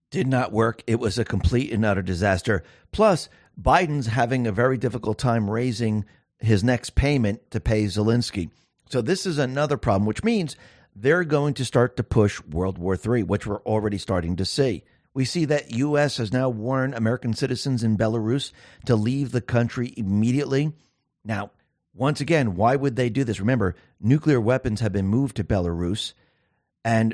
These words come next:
we can see that the war with Ukraine is not going well. Belarus borders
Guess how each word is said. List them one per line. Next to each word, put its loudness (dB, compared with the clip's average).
we -2
can -8
see 2
that -2
the 0
war 2
with 0
Ukraine 2
is -2
not 0
going 0
well. -4
Belarus 0
borders 2